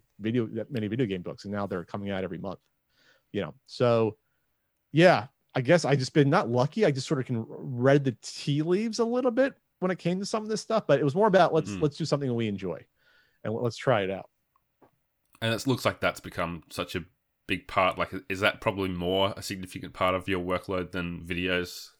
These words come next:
Speaker 2: these days? I know that the, they're podcast videos, but the, the conversational stuff.
Speaker 1: Sure. I, I mean, yeah, the, the, the, the podcast is every Tuesday. We record that. I used to do two podcasts.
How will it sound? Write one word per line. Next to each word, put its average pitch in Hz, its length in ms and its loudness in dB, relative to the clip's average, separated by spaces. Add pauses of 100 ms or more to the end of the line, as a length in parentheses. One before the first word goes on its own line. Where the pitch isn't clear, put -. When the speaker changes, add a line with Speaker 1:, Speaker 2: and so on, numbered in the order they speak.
(100)
Speaker 2:
these 90 160 -6
days? 92 280 -4
I 104 40 -4
know 92 160 2
that 80 240 -8
the, 85 140 -12 (100)
they're 85 120 -4
podcast - 560 -6
videos, 90 520 -2
but 85 200 -8 (600)
the, 85 200 -4
the 90 120 -2
conversational 92 720 -4
stuff. 110 320 -6 (1080)
Speaker 1:
Sure. 175 400 4 (200)
I, 151 260 4
I - 20 6
mean, 156 260 4
yeah, 151 220 6
the, 131 180 0
the, 131 360 2
the, 120 220 -4 (120)
the 123 100 -4
podcast 151 480 2
is 120 80 -4
every 110 180 -2
Tuesday. 104 360 -4
We 104 80 -2
record 101 340 -4
that. 92 300 -6 (120)
I 120 60 -2
used 139 180 0
to 117 60 -4
do 98 60 -2
two 226 180 -2
podcasts. 90 720 -8